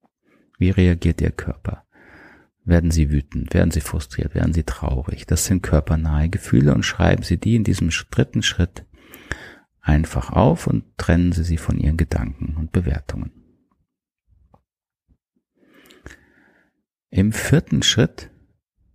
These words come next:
bleiben Sie wieder immer noch bei der Situation und nun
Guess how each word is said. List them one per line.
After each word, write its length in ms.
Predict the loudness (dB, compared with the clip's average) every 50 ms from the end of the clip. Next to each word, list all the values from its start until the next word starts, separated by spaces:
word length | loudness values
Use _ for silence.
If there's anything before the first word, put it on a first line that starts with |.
| _ _ _ _ _ _ _ _ _ _ _ _ _ _ _ _
bleiben 300 | -2 0 2 2 2 2
Sie 180 | 0 0 0 0
wieder 260 | 2 2 2 2 0 -2
immer 400 | -4 -6 -4 0 2 2 4 4
noch 200 | 4 2 0 0
bei 220 | -2 -2 0 0
der 120 | 0 0
Situation 880 | 0 -2 -2 -4 -4 -4 -4 -4 -6 -4 -2 -2 0 0 -2 -4 -6 -10 -16 _ _ -20 -20 -20 -20 _ _ _ _ -20 -20 _ _ _ _ _ _ _ _ _ _ _ _ _ _ _
und 300 | -2 0 2 4 4 4
nun 400 | 4 4 4 4 2 2 0